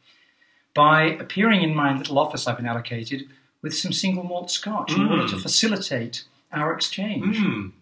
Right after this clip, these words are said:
Speaker 1: V J,
Speaker 2: Mm.
Speaker 1: it's wonderful to be with
Speaker 2: Yes,
Speaker 1: you.
Speaker 2: it's great to be with you too, Toby, <laughs> and, and cheers.
Speaker 1: Cheers.
Speaker 2: Cheers before we continue.
Speaker 1: The other thing you used to be famous for,
Speaker 2: Mm-hmm.
Speaker 1: and I remember having dinner at your house
Speaker 2: Mm-hmm.
Speaker 1: just before I left Australia, was your smoking jacket.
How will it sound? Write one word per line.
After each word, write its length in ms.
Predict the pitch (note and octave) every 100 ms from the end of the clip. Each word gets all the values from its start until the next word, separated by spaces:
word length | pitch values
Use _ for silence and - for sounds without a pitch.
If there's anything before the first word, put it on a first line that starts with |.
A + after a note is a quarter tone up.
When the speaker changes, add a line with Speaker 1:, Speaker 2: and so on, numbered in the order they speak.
| _
Speaker 1:
V 180 | - F#3
J, 120 | F#3
Speaker 2:
Mm. 40 | F3
Speaker 1:
it's 140 | -
wonderful 340 | E3+ F#3 F#3 F3+
to 80 |
be 140 | - E3
with 100 | D#3
Speaker 2:
Yes, 400 | G3+ G#3+ B2+ A#2+
Speaker 1:
you. 60 |
Speaker 2:
it's 140 | C#3+ -
great 360 | C3+ D3 F#3 -
to 100 | D3+
be 180 | D#3
with 200 | D#3 D3
you 220 | E3 D#3 D3+
too, 240 | - F3+
Toby, 580 | G3 C#3+ B2+ B2 D3+ E3+
<laughs> 40 |
and, 300 | C#3+ C#3 C#3+ C#3+
and 240 | D3 D3
cheers. 580 | - F#3 G#3+ G#3+ A2 G2
Speaker 1:
Cheers. 280 | - G3+ G3
Speaker 2:
Cheers 600 | F#3+ A3+ G3+ F3+ C#3+ -
before 340 | B2 - C#3 C3
we 120 | B2+
continue. 760 | - C#3+ C#3 - E3 A#2 F#2+ - -
Speaker 1:
The 120 | E3+
other 140 | F#3+ C#4 -
thing 160 | F3+
you 80 | D#3+
used 220 | D#3 C#3+
to 40 | -
be 60 |
famous 420 | C3 - C3 A#2+ -
for, 300 | - A#2+ G#2+
Speaker 2:
Mm-hmm. 360 | C3 B2 D3
Speaker 1:
and 100 | E3
I 60 | C#3
remember 240 | C#3+ E3
having 240 | D#3 D#3 D3+
dinner 260 | F#3+ A#3
at 60 | -
your 180 | C3 B2
house 200 | - -
Speaker 2:
Mm-hmm. 80 | B2+
Speaker 1:
just 140 | -
before 280 | G2 - C3+
I 40 |
left 280 | C3 D#3 -
Australia, 500 | - - A#2+ G#2+ A2+ C3+
was 200 | C#3 C#3
your 120 | C3+
smoking 420 | - F3 F#3+ A#2
jacket. 260 | - -